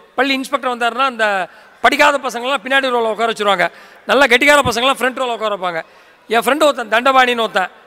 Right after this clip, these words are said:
அவன் நிஜமாவே தண்டபாணி தான் அவன். அவன் வந்து இப்போ கடைசி ரோல உட்கார வச்சிட்டார். வந்த inspector வந்து book, அதுக்கு spelling கேட்டார். தண்டபாணி எழுந்தான். இவருக்கா டீச்சருக்கு அடி வயித்தை பெறறது, இவனை போய் கேட்டிருக்காருன்ட்டு. "பி"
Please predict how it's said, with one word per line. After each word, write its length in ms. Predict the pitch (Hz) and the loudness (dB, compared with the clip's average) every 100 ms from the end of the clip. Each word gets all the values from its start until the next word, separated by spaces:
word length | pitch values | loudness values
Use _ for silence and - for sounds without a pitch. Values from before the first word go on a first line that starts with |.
| - - | -20 -2
அவன் 220 | 202 214 | 2 2
நிஜமாவே 340 | 220 254 285 277 | 2 4 4 4
தண்டபாணி 480 | 226 240 226 214 208 | 2 2 2 2 2
தான் 140 | 196 | 0
அவன். 140 | 170 - - - - - - | -2 -2 -4 -4 -6 -6 -2
அவன் 120 | 208 | 0
வந்து 160 | 262 285 | 2 0
இப்போ 320 | 240 247 240 - | 0 2 2 2
கடைசி 260 | 247 311 | -2 0
ரோல 160 | 285 254 | 0 0
உட்கார 240 | 226 240 | 0 -2
வச்சிட்டார். 280 | 220 202 165 - - - - | -2 -4 -6 -8 -20 -20 -2
வந்த 220 | 196 302 | 0 4
inspector 360 | 311 302 302 269 | 2 2 -2 0
வந்து 400 | 262 311 262 233 190 190 | -2 2 2 0 -2 -2
book, 400 | 330 - 330 247 - - | -2 0 -2 -2 -6 -8
அதுக்கு 260 | 233 220 254 - | -2 -2 -2 0
spelling 220 | 262 285 | 0 2
கேட்டார். 320 | 226 202 170 - - - _ _ _ - | 0 0 -2 -6 -20 -20 _ _ _ -4
தண்டபாணி 360 | 196 277 277 240 | 0 2 2 0
எழுந்தான். 340 | 214 214 170 - - _ | -2 -2 -4 -8 -20 _
இவருக்கா 320 | 175 269 277 233 - | -14 -4 0 0 -2
டீச்சருக்கு 380 | 277 294 269 220 | -6 -2 2 2
அடி 100 | 254 | 2
வயித்தை 200 | 269 220 | 0 -2
பெறறது, 260 | 233 240 | -6 -8
இவனை 200 | 226 247 262 | -6 -2 0
போய் 100 | 254 | 0
கேட்டிருக்காருன்ட்டு. 640 | 247 233 233 220 185 147 - - - _ 147 | -2 0 2 2 -2 -6 -10 -20 -20 _ -10
"பி" 180 | 160 | -2